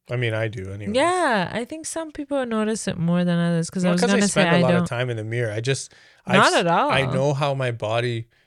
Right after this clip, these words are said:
Speaker 1: works when I work out and when I don't work out and when I'm in the process of getting back to, to shape and stuff like that.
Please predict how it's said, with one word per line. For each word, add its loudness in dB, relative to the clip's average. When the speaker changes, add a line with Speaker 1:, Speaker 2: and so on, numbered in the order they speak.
Speaker 1:
works -2
when -2
I -2
work -4
out 0
and -6
when -4
I -6
don't -10
work -4
out -2
and -8
when -6
I'm -10
in -6
the -6
process -6
of -14
getting -8
back -10
to, -20
to -8
shape -10
and -16
stuff -12
like -16
that. -14